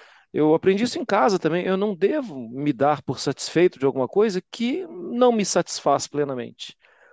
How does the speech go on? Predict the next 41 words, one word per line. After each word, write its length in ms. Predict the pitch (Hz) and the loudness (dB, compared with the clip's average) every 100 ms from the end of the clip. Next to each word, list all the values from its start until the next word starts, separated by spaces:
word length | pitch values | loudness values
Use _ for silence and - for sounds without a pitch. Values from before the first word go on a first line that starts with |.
| _ - | _ -10
porque 240 | - 175 | -2 2
não 140 | 165 | 2
tá 180 | - 160 | 2 0
completamente 600 | - 147 156 147 147 139 | 0 0 2 2 0 0
apurada, 560 | 139 139 135 165 165 147 | 0 2 4 6 4 2
porque 260 | 147 - 147 | -2 -4 -2
não 160 | 139 | -2
tá 140 | 147 151 | -4 -4
completamente 640 | 135 151 147 135 147 123 | -2 -4 -4 -4 -6 -10
dissecada, 680 | - 135 - 151 170 160 147 | -4 -2 0 0 2 2 0
porque 440 | 156 - 156 156 - - - - | -4 -8 -4 -4 -4 -18 -14 0
eu 180 | 156 160 | 4 4
apenas 380 | - 190 185 | 4 2 2
vou 120 | 151 180 | 2 0
aceitar 480 | - 170 - 185 | 2 -2 2 0
porque 320 | 196 202 - 202 | 0 -4 -2 0
eu 120 | 202 | 0
sou 220 | - 190 | -2 -6
um 100 | 185 | -2
boi 220 | 151 175 | 2 2
nessa 240 | 170 160 156 | 0 -2 0
boiada 480 | 151 127 165 175 | 0 2 0 0
e 40 | 170 | -2
tá 120 | 151 | -6
todo 200 | 170 160 | -6 -6
mundo 180 | 156 - | -6 -4
caminhando 340 | 151 135 151 | -4 -2 -4
pro 100 | 139 | -4
mesmo 220 | 139 123 | -2 -2
lado, 320 | 120 160 180 160 | 0 0 -2 -4
então 160 | 160 | -4
eu 40 | 147 | 0
vou 120 | 139 | 0
lá 120 | 143 | 0
aceitar. 520 | 139 131 - 117 101 - | -2 -8 -6 -6 -6 -12
Então 300 | - - 254 | -10 0 4
eu 220 | 247 359 - | 6 4 0
me 100 | 311 | -2
senti 320 | - - - | -2 -2 -2
um 160 | 339 285 | -2 0
grande, 560 | 208 359 190 123 107 | 0 -2 -4 -4 -4